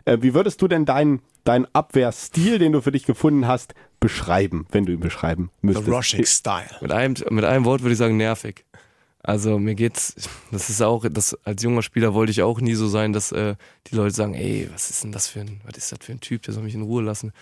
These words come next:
Speaker 3: Hab ich aber irgendwann verstanden, dass ich halt so spielen muss, also nervig. So, dass du nicht genau weißt, kommt er jetzt raus, kommt er nicht? Oder ist er schon wieder, jetzt hält er mich nochmal hier fest,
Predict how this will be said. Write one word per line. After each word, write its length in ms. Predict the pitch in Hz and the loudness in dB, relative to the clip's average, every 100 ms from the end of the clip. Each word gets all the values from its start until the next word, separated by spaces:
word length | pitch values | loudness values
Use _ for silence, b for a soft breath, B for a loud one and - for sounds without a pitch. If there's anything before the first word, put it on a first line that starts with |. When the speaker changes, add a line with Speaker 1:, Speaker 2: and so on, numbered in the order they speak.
| B B | B B
Speaker 3:
Hab 100 | B | B
ich 60 | - | -4
aber 120 | 104 | 0
irgendwann 300 | 117 120 110 | 2 2 0
verstanden, 340 | 107 - 110 | -2 0 2
dass 140 | 117 113 | 2 2
ich 120 | 101 | 0
halt 140 | 110 | -2
so 80 | 104 | -2
spielen 340 | 104 - 117 110 | -4 0 2 2
muss, 180 | 101 | 0
also 180 | 104 101 | 0 0
nervig. 500 | 104 107 107 104 - _ _ _ _ | 0 -2 -2 -4 -6 _ _ _ _
So, 160 | - 117 | -2 2
dass 160 | 110 | 2
du 80 | - | 0
nicht 220 | 113 113 | 0 0
genau 180 | - 110 | 0 2
weißt, 200 | 107 107 | 2 0
kommt 200 | - 113 | -2 0
er 60 | 107 | 0
jetzt 160 | 104 | 0
raus, 260 | 113 123 120 | 0 0 -2
kommt 200 | - 104 | -6 -4
er 80 | 107 | -2
nicht? 340 | 117 123 - b b b | -2 -4 -8 b b b
Oder 280 | - 110 107 | -2 0 2
ist 140 | 120 | 0
er 60 | 110 | -2
schon 220 | 113 107 | -6 -4
wieder, 200 | 113 110 | -2 -2
jetzt 200 | 104 - | -4 -2
hält 160 | 113 | -2
er 60 | 113 | 0
mich 180 | 107 107 | -4 -4
nochmal 180 | 104 104 | -4 -2
hier 200 | 120 127 | -2 -2
fest, 420 | - 113 - | -2 -2 -2